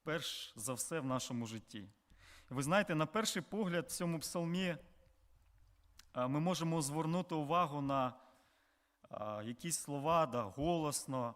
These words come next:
радісно, весело. Але найбільше в цьому псалмі повторюється одне єдине слово. Це слово Яхве,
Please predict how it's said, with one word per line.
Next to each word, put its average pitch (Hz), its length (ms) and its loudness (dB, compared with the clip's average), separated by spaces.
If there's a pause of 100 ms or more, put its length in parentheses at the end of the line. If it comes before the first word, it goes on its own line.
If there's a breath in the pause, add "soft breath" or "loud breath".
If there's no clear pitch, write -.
радісно, 131 800 0
весело. 120 640 -2 (460 loud breath)
Але 147 260 2
найбільше 170 600 0
в 135 60 -6
цьому 180 360 -2
псалмі 165 420 -2
повторюється 156 1080 -2 (280)
одне 135 360 -4
єдине 123 400 -6
слово. 107 420 -10 (1000)
Це - 180 -6
слово 123 580 -6 (420)
Яхве, 98 540 -6